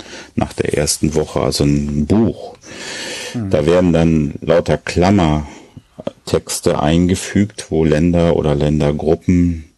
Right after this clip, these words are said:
Speaker 1: äh, Veränderungen des Textes verlangen und dadurch wird der Text völlig unlesbar. Also es ist,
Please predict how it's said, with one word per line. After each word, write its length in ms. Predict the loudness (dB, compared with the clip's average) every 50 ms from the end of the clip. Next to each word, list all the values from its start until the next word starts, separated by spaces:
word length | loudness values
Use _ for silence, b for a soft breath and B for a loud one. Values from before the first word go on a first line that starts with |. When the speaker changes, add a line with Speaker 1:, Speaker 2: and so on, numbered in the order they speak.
| -20 -12 -6
Speaker 1:
äh, 180 | -4 -2 -2 -2
Veränderungen 800 | -4 -2 -2 0 0 2 2 2 2 2 0 0 0 0 0 0
des 200 | 0 -2 -6 -6
Textes 500 | -6 -6 -6 -6 -6 -8 -6 -4 -4 -4
verlangen 640 | -4 -4 -4 -2 0 0 2 2 2 2 2 2 0
und 140 | 0 -2 -2
dadurch 260 | -4 -4 -6 -6 -6
wird 140 | -6 -4 -4
der 140 | -6 -6
Text 260 | -6 -8 -6 -6 -6 -4
völlig 340 | -4 -2 -4 -4 -6 -4
unlesbar. 920 | 0 0 2 2 2 2 2 2 2 0 -2 -2 -6 -4 -2 -2 0 0 0
Also 260 | -2 -2 -4 -6 -8
es 120 | -6 -6
ist, 220 | -10 -10 -10 -10